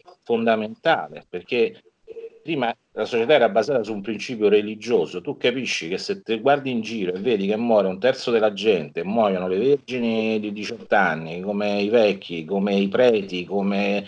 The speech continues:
i principi e tutto quanto,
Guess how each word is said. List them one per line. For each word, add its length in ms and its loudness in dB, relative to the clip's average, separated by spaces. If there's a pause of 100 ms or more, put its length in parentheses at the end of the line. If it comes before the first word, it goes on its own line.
(320)
i 120 4
principi 880 2
e 80 0
tutto 360 2
quanto, 720 2